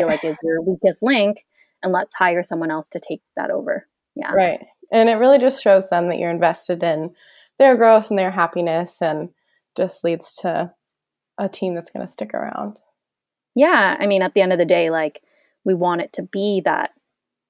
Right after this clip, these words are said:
Speaker 2: you know, not <laughs> family experience, but, like,
Speaker 1: Mm-hmm.
Speaker 2: you know, feel like a little family in a sense. You know, as entrepreneurs, solopreneurs, like, we're on our own so much. So if you have another team member to bring on, like, you want to <laughs> get along with them. I'm sure you
Speaker 1: Right.
Speaker 2: wanna have a really special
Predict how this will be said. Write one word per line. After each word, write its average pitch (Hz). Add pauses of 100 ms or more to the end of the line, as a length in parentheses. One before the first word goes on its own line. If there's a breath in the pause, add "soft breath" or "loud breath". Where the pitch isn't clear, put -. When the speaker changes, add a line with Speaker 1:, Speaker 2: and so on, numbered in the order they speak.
(160)
Speaker 2:
you 208
know, 165
not 269
<laughs> -
family 254
experience, 294
but, 208
like, 208
Speaker 1:
Mm-hmm. 277 (260 loud breath)
Speaker 2:
you 269
know, 269
feel 302
like 254
a 233
little 208
family 190
in 170
a 175
sense. 170
You 180
know, 165
as 180 (180)
entrepreneurs, 185
solopreneurs, 185
like, 165
we're 180
on 175
our 165
own 185
so 233
much. 262 (320 soft breath)
So -
if 196
you 190
have 190
another 180
team 220
member 175
to 165
bring 170
on, 190
like, 160
you 180
want 185
to 269
<laughs> 262
get -
along 233
with 240
them. 170
I'm 170
sure 185
you 180
Speaker 1:
Right. 185
Speaker 2:
wanna 180
have 190
a 165
really 185
special 175